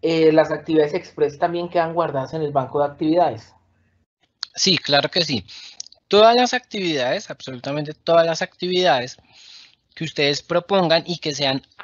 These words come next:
Speaker 2: aprobadas, en caso de que sea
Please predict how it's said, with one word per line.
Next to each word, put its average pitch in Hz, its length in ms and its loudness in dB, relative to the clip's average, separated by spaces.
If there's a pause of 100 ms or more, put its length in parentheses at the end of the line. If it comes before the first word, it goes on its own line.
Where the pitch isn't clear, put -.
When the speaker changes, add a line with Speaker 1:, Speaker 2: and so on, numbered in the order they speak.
(320)
Speaker 2:
aprobadas, 147 720 -2 (280)
en 139 140 -6
caso 131 220 -4
de 147 80 -6
que 165 120 -8
sea 127 300 -6